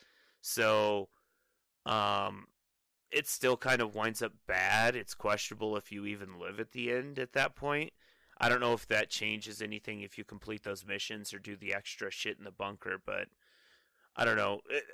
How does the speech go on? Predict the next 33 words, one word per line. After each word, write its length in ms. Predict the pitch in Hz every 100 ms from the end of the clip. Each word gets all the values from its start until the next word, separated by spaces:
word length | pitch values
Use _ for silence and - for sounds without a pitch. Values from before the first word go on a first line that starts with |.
| 151
it 140 | 175
didn't 220 | 190 185
seem 240 | 160 170 135
to 80 | 120
have 240 | 127 117
any 220 | 120 110
extra 340 | 101 - - 101
value, 680 | 92 82 90 101 107 110 _ _ _ _
so 220 | - 110
I, 220 | 104 107 - - - _
I 120 | 120
don't 120 | 104 95
know. 200 | 90 95 _ _ _ _ -
And 520 | 143 139 131 139 127 - - - - _ _ -
the, 220 | 147 151
the, 240 | 147 156 135
I 60 |
guess 220 | 139 160
the 80 | -
cool 260 | - 113 110
thing 240 | - 127
is 380 | 131 139 135 -
the, 300 | 113 110 107
uh, 120 | 104 98
side 300 | - 107 110
missions 460 | 117 - 135 127 -
are, 540 | 107 104 101 107 104 - _ _ _ _ _
um, 440 | 127 117 110 104 98
unique 460 | 95 107 110 117 -
to 180 | 113 107 _
each 320 | 110 107 -
person's 600 | - 104 98 - 101 92
game, 520 | - 90 85 107 135